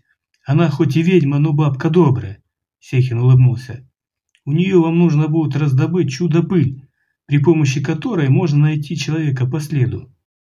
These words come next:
Потом ты, лейтенант, напишешь этому хмырю Юре, мол, дневник нашелся, и забьешь стрелку. А на сходке мы-то его и повяжем».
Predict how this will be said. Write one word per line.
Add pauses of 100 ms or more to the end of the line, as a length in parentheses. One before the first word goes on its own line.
(100)
Потом
ты,
лейтенант, (540)
напишешь
этому
хмырю
Юре, (260)
мол,
дневник
нашелся,
и
забьешь
стрелку. (280)
А
на
сходке (340)
мы-то
его
и
повяжем».